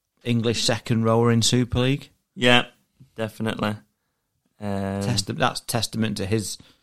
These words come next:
Speaker 1: longevity.
Speaker 2: Yeah. Um, well, you know, we said it when he was, you know, getting, w-, when he was announced in the squad, we said he's probably still the best, um, back rower in the comp.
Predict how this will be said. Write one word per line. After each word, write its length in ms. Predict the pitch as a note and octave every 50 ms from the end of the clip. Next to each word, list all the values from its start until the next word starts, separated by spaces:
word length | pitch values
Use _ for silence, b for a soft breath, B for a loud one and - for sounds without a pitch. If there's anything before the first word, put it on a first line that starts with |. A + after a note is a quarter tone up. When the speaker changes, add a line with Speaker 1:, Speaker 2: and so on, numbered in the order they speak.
| b b b b b b b b _
Speaker 1:
longevity. 720 | - G2+ G2 G2 F#2+ G2+ G2+ F#2+ F#2+ F#2+ - - G#2+ G2+ - _ _ _ _ _ _ _
Speaker 2:
Yeah. 240 | - A#2+ A2+ A2 G#2 - _ _ _ _ _ -
Um, 640 | - A2 G#2 G#2+ G#2+ G#2+ G#2+ G#2 G#2 G#2 G#2 G2+ G2+ _ _ _ _ _ _ _ _ _ _ _ _ _ _ _ _ _ -
well, 100 | - A#2
you 60 | A#2
know, 80 | A2 G#2
we 80 | G#2 G#2+
said 220 | - - A#2 A2
it 160 | A2+ - - _ _ _ _ _ _ _ _ _ _ _ _ _ _ _ _ _ _ _ _ _ _ _ _
when 160 | A2+ C3+ C3
he 100 | B2 A#2+
was, 160 | A#2 A#2 A#2 A#2
you 120 | - B2
know, 140 | A#2+ A2 G#2+
getting, 380 | G#2 A2+ A2 E2 F2 A2+ A2 - -
w-, 220 | - A2+ A2 - - -
when 140 | A#2 A#2 A2+
he 100 | A2 G#2+
was 160 | G#2 A2 G#2+
announced 360 | A2 A2 A2 A2 A2 G#2 -
in 100 | A#2 G#2+
the 60 | G#2
squad, 360 | G#2 - - A2+ A2+ A2 G#2 A2
we 80 | A2+
said 160 | - - A2+
he's 100 | A2 G#2
probably 240 | F#2 - A2+ G#2 G#2+
still 240 | G2+ - - A2 A2
the 80 | G#2 G#2+
best, 500 | G2 - A2 G#2+ G2 - - - - - - - -
um, 440 | G#2 G#2 G2+ G2+ G2+ G2+ G2 F#2+ - _ _ _ _ _ _ _ - - _ _ _ _ _ _ _ _ -
back 140 | A2 - -
rower 260 | A#2 A2+ A2 A2 A2
in 100 | A2 G#2+
the 40 | G#2+
comp. 500 | - - A#2+ A#2 A2+ A2+ A2+ A2+ -